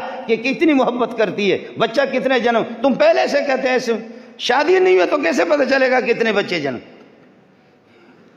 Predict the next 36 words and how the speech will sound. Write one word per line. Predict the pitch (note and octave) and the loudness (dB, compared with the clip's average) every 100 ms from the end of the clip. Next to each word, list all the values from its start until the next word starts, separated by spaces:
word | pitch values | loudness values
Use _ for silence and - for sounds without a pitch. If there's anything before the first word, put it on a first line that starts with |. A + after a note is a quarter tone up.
| _ - - - - - - _ - | _ -20 -20 -20 -20 -20 -20 _ -2
دیکھا، | C#3+ D#3 G3 E3 - - - - - | -2 0 -2 -2 -8 -14 -18 -20 -4
اس | A#3+ A#3+ | -2 0
عقل | A#3+ A#3 D4+ A#3 | -2 0 0 0
کو | A#3+ | 0
دیکھو، | B3+ C4 C4 | 2 2 2
اس | A#3+ - | 2 0
اندھے | G3 G#3+ G#3 G#3+ | 0 2 0 0
کو۔ | F3+ - - - - | -2 -4 -12 -16 -4
آپ | D3 A3 B3+ B3 | 2 2 2 0
کو | |
خدا | B3 B3 A3+ B3 | 0 0 0 0
کا | A#3 | 0
واسطہ | G#3+ G#3 - | 0 0 0
ہے، | F3+ - - - | -2 -2 -8 -4
تم | F#3 | 0
مجھے | G#3 G#3 | 2 2
بتاؤ | F3+ F3+ A3 A3+ A3+ A3+ - - - - | 0 2 2 2 0 -6 -8 -14 -14 -6
کہ | E3+ | -4
پٹھان، | D#4 - G#3+ A3+ F#3+ C3 - - | -2 -2 0 0 -2 -6 -10 -6
بلوچ، | C3+ F#3+ A#3+ A#3 - - - | -2 2 2 2 -2 -8 -10
سندھی، | - - G3+ G#3 B3 A#3 B3+ - | -8 -2 2 2 2 2 -2 -4
مہاجر، | C3+ F3+ A3+ A#3+ B3 A#3+ B3 - | 0 0 0 0 0 -2 -4 -4
یہ | D#3+ A3 | -2 0
زیادہ | A3+ B3 B3+ | 2 2 2
بچے | B3 B3+ B3+ | 0 0 2
دیتے | C4 C4 C#4+ | 2 2 2
ہیں | D#4 - - | 2 0 -4
یا | F3+ A#3 | -2 0
اللہ | B3+ B3+ | 0 0
آپ | B3+ | 0
کا | B3+ | 0
بھلا | A#3+ C4 B3+ | 2 2 0
کریے | B3 A#3+ | 0 0
کہ | A#3 | 0
بنگالی | A#3 A#3+ C4 B3+ | 0 2 2 2
برمی؟ | B3 A3 | 2 2